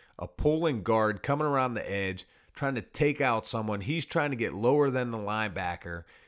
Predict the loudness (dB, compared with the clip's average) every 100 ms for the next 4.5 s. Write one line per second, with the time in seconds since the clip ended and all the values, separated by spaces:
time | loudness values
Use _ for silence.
0 | _ -10 -6 2 4 4 0 -2 0 2
1 | 2 2 2 4 4 4 2 0 -2 -2
2 | -2 -4 -10 _ _ _ 0 0 4 2
3 | 4 4 4 2 0 0 2 2 0 -2
4 | -2 -2 -2 -2 -4